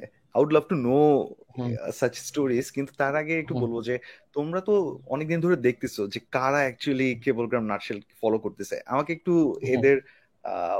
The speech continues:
Speaker 1: মানে ডেমোগ্রাফি বা এদের সম্বন্ধে একটু বলো না, যে these are the people, যেমন তুমি ডায়াসপোরার কথা বললা, এছাড়াও যদি
Speaker 2: হুম, হুম, হুম।
Speaker 1: আরো কিছু বলতে হয়, these are the actually people যাদেরকে, যারা আমাদের সাথে একদম জড়ে আছে। কারণ, আহ, when I'm listening, আমিও তো চিন্তা করতেছি যে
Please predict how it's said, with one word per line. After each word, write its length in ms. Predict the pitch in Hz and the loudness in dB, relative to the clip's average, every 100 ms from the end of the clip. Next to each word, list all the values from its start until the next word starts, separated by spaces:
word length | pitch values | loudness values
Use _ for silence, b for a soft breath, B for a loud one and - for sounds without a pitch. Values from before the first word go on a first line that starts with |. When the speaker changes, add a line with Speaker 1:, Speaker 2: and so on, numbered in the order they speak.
| 107 | -4
Speaker 1:
মানে 160 | 110 113 | -6 2
ডেমোগ্রাফি 480 | 113 185 170 170 180 | 4 4 4 2 4
বা 140 | 151 156 | 6 6
এদের 240 | 139 139 | 6 2
সম্বন্ধে 340 | - 147 147 | -2 -2 -2
একটু 140 | 147 110 | -8 -2
বলো 200 | 101 110 | 0 0
না, 140 | 85 92 | -4 -8
যে 120 | 104 | -10
these 240 | 95 165 170 | -4 -2 -2
are 100 | 170 | -2
the 80 | 175 | -2
people, 200 | 113 104 | 0 0
যেমন 260 | 123 135 135 | 2 2 0
তুমি 140 | 135 117 | -2 2
ডায়াসপোরার 420 | 104 - 147 135 | 2 4 2 2
কথা 200 | 117 110 | 0 -4
বললা, 240 | 95 - 156 b b _ | -6 -6 -6 b b _
এছাড়াও 360 | 160 180 175 185 | -2 4 8 8
যদি 200 | 175 - | 6 4
Speaker 2:
হুম, 120 | 120 | 4
হুম, 20 | |
হুম। 20 | |
Speaker 1:
আরো 160 | 127 156 | 4 2
কিছু 160 | 160 - | 0 -4
বলতে 180 | 120 101 | -2 -2
হয়, 160 | 107 120 98 | -4 -8 -6
these 260 | 151 202 214 | -4 0 4
are 120 | 220 | 6
the 100 | 214 | 4
actually 300 | 175 170 151 | 2 -4 -6
people 300 | 139 - 208 233 b b - | -6 0 0 0 b b -4
যাদেরকে, 480 | 127 135 147 - 143 135 117 - _ _ _ _ | 0 4 2 4 6 6 6 0 _ _ _ _
যারা 280 | 117 135 151 | 4 6 8
আমাদের 200 | 147 143 | 4 0
সাথে 180 | 160 156 | 2 4
একদম 260 | 135 123 135 | 6 2 0
জড়ে 200 | 120 110 | 2 2
আছে। 160 | 90 110 | 0 4
কারণ, 240 | 131 156 B B B | 6 6 B B B
আহ, 200 | - - 120 | -2 0 4
when 180 | 135 170 | 6 6
I'm 160 | 202 | 4
listening, 340 | 147 160 160 110 | 2 0 -2 -2
আমিও 220 | 101 156 | -2 -4
তো 100 | 180 | -6
চিন্তা 220 | 202 196 165 | -6 -2 -2
করতেছি 340 | 139 139 135 | -2 -6 -8
যে 140 | 135 | 0